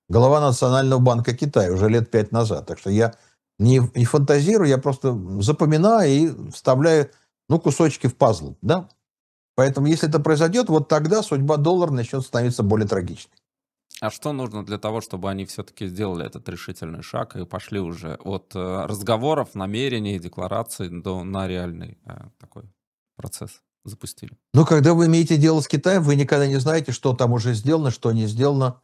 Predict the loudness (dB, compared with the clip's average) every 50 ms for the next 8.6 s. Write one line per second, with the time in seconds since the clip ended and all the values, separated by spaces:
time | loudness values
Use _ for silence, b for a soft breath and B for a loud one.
0 | _ _ _ _ _ _ _ _ _ _ 0 0 0 2 0 0 0 2 0 0
1 | 2 0 2 2 2 4 2 2 2 2 0 0 0 0 0 2 2 2 2 0
2 | 0 0 -2 -4 -4 -4 -4 -2 0 2 2 2 0 0 -2 -4 -6 -4 -4 -6
3 | -4 -4 -2 -4 -4 -6 -8 -14 -14 -12 -12 -10 -10 -10 -10 -10 -12 -16 -16 -16
4 | _ _ _ _ _ _ _ _ _ _ _ _ -2 -2 0 0 0 -2 -2 -2
5 | -2 -2 -2 -2 -2 0 -2 -2 -2 0 0 0 2 2 0 0 -2 -4 -2 -2
6 | -2 -4 -6 -8 -8 -6 -6 -6 -4 -2 -2 0 0 -2 -2 -2 -2 0 0 2
7 | 2 0 0 0 0 -2 -2 -2 0 2 2 2 2 0 -2 0 0 -2 -4 -4
8 | -4 -6 -2 0 -2 -2 -2 -2 -4 -4 -6 _